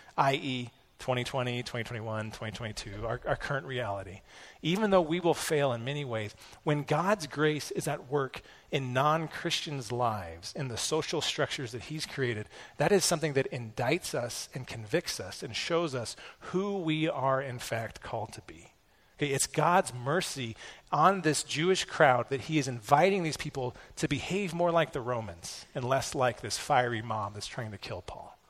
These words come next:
Okay, that, that's an example of God's common grace. And, and so, but, yeah, tying this all together, wrapping it up this morning, the reason this story is so interesting is because it's two mobs,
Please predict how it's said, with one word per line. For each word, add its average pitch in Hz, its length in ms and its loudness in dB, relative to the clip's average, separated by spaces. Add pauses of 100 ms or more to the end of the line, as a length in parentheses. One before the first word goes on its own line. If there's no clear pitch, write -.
(180)
Okay, 131 100 2
that, 135 180 0
that's - 160 4
an 147 60 -2
example 131 360 -2
of 117 100 -8
God's 117 300 -2 (300)
common 120 420 -2
grace. 98 320 -8
And, 143 80 0
and 151 140 0
so, 160 180 6 (320)
but, 180 160 4 (500)
yeah, 120 220 -2
tying 180 260 4
this 175 140 2
all 160 100 10
together, 135 240 4
wrapping 135 320 2
it 120 120 -2
up 107 160 -4
this - 160 -8
morning, 101 240 -10 (800)
the 143 120 4
reason 220 260 6
this 185 120 6
story 156 320 6
is 123 80 2
so 151 200 2
interesting 127 420 -6
is 107 60 -8
because 123 320 -2
it's - 220 -2
two - 300 -4
mobs, 135 640 2